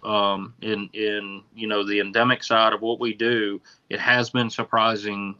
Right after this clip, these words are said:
in relation to the product that we put out and the delay that, that the standard endemic sponsorship has taken to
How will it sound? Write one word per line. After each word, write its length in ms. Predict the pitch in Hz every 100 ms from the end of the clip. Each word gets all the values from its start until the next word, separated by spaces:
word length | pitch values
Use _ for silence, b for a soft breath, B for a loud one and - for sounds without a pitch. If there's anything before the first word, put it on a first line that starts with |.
| _
in 180 | 113 107
relation 640 | 104 110 113 104 117 107
to 520 | - 107 104 101 101 92 b b b b -
the 80 | -
product 420 | - 123 127 127
that 120 | 110
we 120 | 120
put 220 | 113 127 113
out 280 | 107 104 -
and 160 | 110 104
the 80 | 101
delay 600 | 101 101 107 110 107 104
that, 260 | 104 95 -
that 360 | 104 104 98 76 _ _
the 580 | - 107 107 101 101 101 _ _ _ -
standard 460 | - 131 123 117 110
endemic 360 | 107 110 107
sponsorship 640 | - 117 110 107 101 107 98
has 200 | 104 -
taken 460 | 110 107 107 101 95
to 260 | 104 92